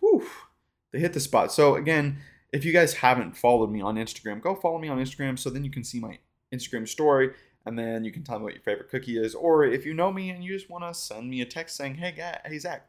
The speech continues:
my favorite cookie is this," um, then you should do that. Um, there's just, there's so many good ones,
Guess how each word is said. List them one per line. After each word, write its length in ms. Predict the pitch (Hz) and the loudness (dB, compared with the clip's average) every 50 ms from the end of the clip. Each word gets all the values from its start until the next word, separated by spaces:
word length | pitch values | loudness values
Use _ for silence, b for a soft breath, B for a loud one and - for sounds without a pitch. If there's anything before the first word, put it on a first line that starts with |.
| _ | _
my 120 | - 120 131 | -8 -8 -6
favorite 220 | 151 160 156 156 | -6 -6 -8 -8
cookie 220 | - 160 - 170 160 | -12 -12 -8 -6 -6
is 120 | 160 156 | -6 -6
this," 240 | 190 160 - - - _ _ _ _ _ _ _ _ _ _ _ - | -10 -12 -12 -14 -20 _ _ _ _ _ _ _ _ _ _ _ -6
um, 240 | 127 127 127 127 131 | -2 0 0 2 0
then 140 | 143 147 | 0 -2
you 80 | 147 151 | -2 -6
should 120 | - - - | -8 -6 -4
do 100 | 185 147 | -2 0
that. 280 | 113 - - - _ _ - | 0 0 -2 -6 _ _ -6
Um, 460 | - 123 120 117 117 117 113 110 107 - - | -2 -2 0 0 0 -2 -4 -8 -10 -12 -10
there's 200 | 160 175 175 180 | -8 -8 -8 -8
just, 460 | - 233 240 - - - - - _ _ _ _ _ _ _ _ _ _ _ _ _ _ _ - | -10 -10 -8 -8 -8 -8 -10 -12 _ _ _ _ _ _ _ _ _ _ _ _ _ _ _ -16
there's 140 | 185 185 - | -12 -10 -8
so 80 | 277 | -6
many 140 | 302 254 147 | -6 -6 -6
good 220 | - - 113 95 | -4 -4 -6 -6
ones, 400 | 90 71 58 55 - - - - | -6 -10 -16 -16 -18 -20 -20 -20